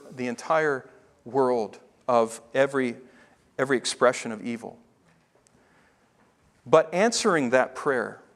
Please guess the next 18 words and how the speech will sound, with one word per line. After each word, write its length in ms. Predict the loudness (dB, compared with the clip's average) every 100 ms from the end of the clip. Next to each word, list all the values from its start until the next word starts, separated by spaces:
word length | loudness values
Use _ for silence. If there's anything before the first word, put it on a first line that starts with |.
| _ -4
that 160 | -2
the 80 | 0
Lord 260 | 2 2 2
would 120 | -2
deliver 360 | 0 2 4 4
us 80 | 2
from 200 | -2 0
evil 520 | 0 0 -2 -4 -16 _ _ _ _
in 160 | 0 0
the 80 |
present, 600 | -2 2 2 2 -6 -12 -20 _ _ _ _ _ _ _ -20 _
sometimes 800 | 0 6 6 4 2 2 2 0
means 480 | 2 2 4 2 -2 0 4
allowing 680 | 6 4 4 2 -2 -4
evil 320 | -4 -2 -2
to 240 | -4 -2 0
afflict 480 | -2 0 -2 -2 -4
us 400 | -4 -4 -8